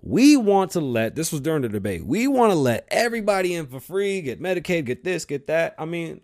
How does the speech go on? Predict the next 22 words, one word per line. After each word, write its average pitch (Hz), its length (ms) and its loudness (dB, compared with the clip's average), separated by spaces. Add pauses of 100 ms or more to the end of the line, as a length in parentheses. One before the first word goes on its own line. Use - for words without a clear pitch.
on 143 200 -6
what 190 220 -6
terms? 120 760 -6 (1080)
On 135 120 -2
what 165 220 0
guides? 107 680 -4 (1400)
We 214 220 -2
can't 247 260 -2
even 185 240 -2
figure 175 340 2
out 156 160 2
how 156 200 -2
to 147 100 2
fix - 540 -2
the 120 180 0
people 175 420 0
that 135 120 2
are 110 80 0
pending 170 600 0
to 139 100 -4
become 113 400 -2
citizens. 90 580 -6